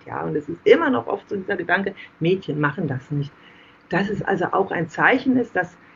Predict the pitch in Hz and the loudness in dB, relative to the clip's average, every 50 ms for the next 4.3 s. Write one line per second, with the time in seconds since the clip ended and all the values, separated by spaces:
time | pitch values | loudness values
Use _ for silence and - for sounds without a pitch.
0 | - - _ - 170 185 185 170 - - - 208 226 262 330 339 - - _ _ | -20 -20 _ -8 -4 -4 -4 -4 -4 2 6 8 8 8 6 4 -2 -10 _ _
1 | _ _ _ _ _ _ _ _ _ _ _ _ _ - 220 226 214 - - - | _ _ _ _ _ _ _ _ _ _ _ _ _ 2 2 2 2 2 -6 -2
2 | 208 196 196 233 233 220 - - - - - - - 165 160 147 - - 151 139 | -2 -2 0 0 0 -2 -2 -6 -8 -10 -10 -8 -4 -4 -4 -4 -2 -2 -4 -4
3 | 139 - 143 131 127 127 127 - - - - - - - - - _ _ _ _ | -4 -4 -2 -2 -2 -2 -4 -8 -20 -20 -20 -20 -20 -20 -20 -20 _ _ _ _
4 | _ _ _ - 160 165 | _ _ _ -4 -4 -4